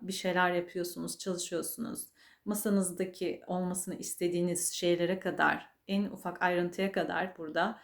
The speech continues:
e, ve bulunduğunuz mekanı, ortamı, ofisin nasıl ferah mı, aydınlık mı, e, pencere var mı arkanızda gibi, hani, birçok,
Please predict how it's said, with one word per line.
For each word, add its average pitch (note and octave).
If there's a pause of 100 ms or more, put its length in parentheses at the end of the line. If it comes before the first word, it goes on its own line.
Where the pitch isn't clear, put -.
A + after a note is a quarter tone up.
(360)
e, E3 (220)
ve F3+
bulunduğunuz F#3
mekanı, F3
ortamı, E3+ (280)
ofisin F#3
nasıl F#3
ferah F3
mı, F#3 (360)
aydınlık F#3+
mı, F#3 (280)
e, E3 (180)
pencere G3+
var F#3+
mı F3+
arkanızda F3+ (1080)
gibi, F3+ (120)
hani, F3
birçok, G#3